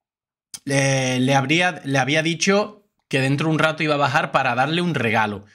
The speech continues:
tanto a ella como a tres amigas más, cuatro fans que estaban en el hotel, ¿vale? Que, bueno, estaban en la puerta, le, él le dijo que pasara, que habló con ellas en el, en los sofás que hay en, al lado del recibidor, en el hall,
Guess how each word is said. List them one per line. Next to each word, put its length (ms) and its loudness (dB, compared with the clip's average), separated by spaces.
tanto 320 0
a 80 2
ella 160 0
como 220 0
a 100 0
tres 240 -2
amigas 300 0
más, 380 -4
cuatro 320 0
fans 260 -2
que 80 -2
estaban 440 -2
en 200 -2
el 80 -2
hotel, 480 -4
¿vale? 340 -2
Que, 80 -8
bueno, 280 -6
estaban 280 -4
en 80 -4
la 140 -2
puerta, 400 0
le, 300 -6
él 100 -2
le 100 0
dijo 220 -4
que 80 -6
pasara, 640 -2
que 840 -2
habló 260 -2
con 140 -6
ellas 300 -2
en 120 -6
el, 120 -8
en 140 -6
los 140 -4
sofás 280 -4
que 140 -6
hay 160 -2
en, 240 -8
al 180 -4
lado 120 -2
del 100 -6
recibidor, 560 -6
en 120 -2
el 80 -4
hall, 320 0